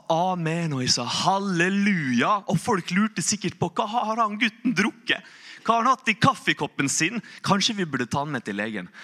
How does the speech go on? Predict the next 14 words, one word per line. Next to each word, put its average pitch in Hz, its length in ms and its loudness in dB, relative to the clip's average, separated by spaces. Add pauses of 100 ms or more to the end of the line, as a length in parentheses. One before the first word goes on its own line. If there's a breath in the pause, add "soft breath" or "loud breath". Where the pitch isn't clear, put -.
(480 loud breath)
Men 175 140 2
vet 160 180 -4
dere 147 160 -4
hva? 175 160 0 (800 soft breath)
Svaret 160 400 0
var 156 160 -2
jo 127 80 -4
at - 160 -14 (360)
jeg 180 120 0
hadde 143 240 -2
noe 147 160 -6
å 123 80 -2
se 120 160 -4
frem 117 260 -6